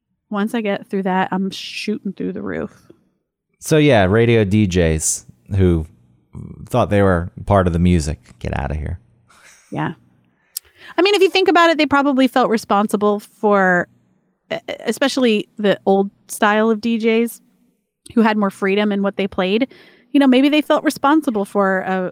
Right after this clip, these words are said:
Speaker 1: a region that they were broadcasting in for getting into a type of music or a band or
Speaker 2: Maybe they did. I don't care.
Speaker 1: Yeah.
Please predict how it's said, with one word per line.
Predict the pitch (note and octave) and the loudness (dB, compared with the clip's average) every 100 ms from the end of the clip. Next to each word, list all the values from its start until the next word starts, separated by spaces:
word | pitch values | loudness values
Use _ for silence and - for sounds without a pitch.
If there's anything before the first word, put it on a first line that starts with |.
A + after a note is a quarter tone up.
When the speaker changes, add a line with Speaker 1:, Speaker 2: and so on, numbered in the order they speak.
| - | -6
Speaker 1:
a | F#3+ | -8
region | F#3+ G3+ A#3+ G#3+ G3 F#3+ F#3 | -6 -6 -6 -4 -2 -2 -2
that | F#3+ _ _ | -4 _ _
they | - F#3+ | -4 -2
were | F#3 F3 F3+ F#3 _ _ _ _ _ | -2 -2 -4 -6 _ _ _ _ _
broadcasting | G#3+ G3 - F#3 F3+ - F#3 - | 0 0 0 -4 -4 -4 -4 -2
in | F3+ F3 F3+ | -2 -4 -4
for | G#3 F3+ | -4 -4
getting | F3+ F3+ F#3 | -2 -4 -4
into | F#3 - F#3 F#3 | -6 -4 -2 -2
a | F#3 | -2
type | - F#3+ F#3+ | -4 -4 -4
of | F#3 | -6
music | E3+ E3+ F#3+ G#3 F#3 | -4 -4 -2 -4 -2
or | E3 | -2
a | |
band | E3+ F3 E3+ E3+ F#3+ F3+ | 0 0 2 2 0 -2
or | C3+ G3 - | -2 -6 -6
Speaker 2:
Maybe | D#3 D#3 D#3+ | 0 2 4
they | C3+ | 4
did. | G2 D#2+ - _ _ _ - | 2 -2 -8 _ _ _ -4
I | A#2 | 0
don't | G#2+ F2+ | 2 2
care. | D#2+ D2 - _ _ _ _ _ _ _ _ _ - | -2 -2 -6 _ _ _ _ _ _ _ _ _ 0
Speaker 1:
Yeah. | C4+ A#3+ | 2 2